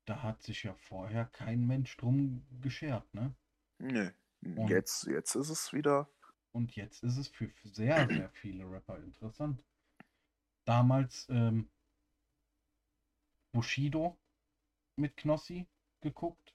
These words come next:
Speaker 2: Mhm.
Speaker 1: dann auch angefangen.
Speaker 2: Hat der nicht sogar mit Montana Black angefangen,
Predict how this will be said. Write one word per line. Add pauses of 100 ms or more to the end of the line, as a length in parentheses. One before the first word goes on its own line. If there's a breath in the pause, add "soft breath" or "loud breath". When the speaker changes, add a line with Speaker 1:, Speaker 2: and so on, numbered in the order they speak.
Speaker 2:
Mhm.
Speaker 1:
dann
auch
angefangen. (680)
Speaker 2:
Hat
der
nicht
sogar
mit
Montana
Black
angefangen,